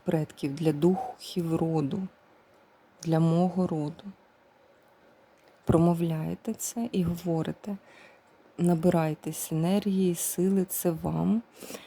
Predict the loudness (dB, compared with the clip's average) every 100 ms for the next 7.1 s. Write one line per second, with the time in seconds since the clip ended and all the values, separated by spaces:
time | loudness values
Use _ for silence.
0 | -20 _ -8 -4 -6 -4 0 4 6 4
1 | 4 2 2 4 4 4 2 -2 0 2
2 | 4 2 -2 -4 2 4 4 2 0 0
3 | 0 -2 -2 0 0 -2 -4 -6 -4 -4
4 | -4 -8 -20 -20 _ -2 -2 4 6 8
5 | 8 6 2 0 -2 -4 -6 -10 -4 0
6 | 4 4 2 -2 -6 -6 -6 -8 -10 -12
7 | -12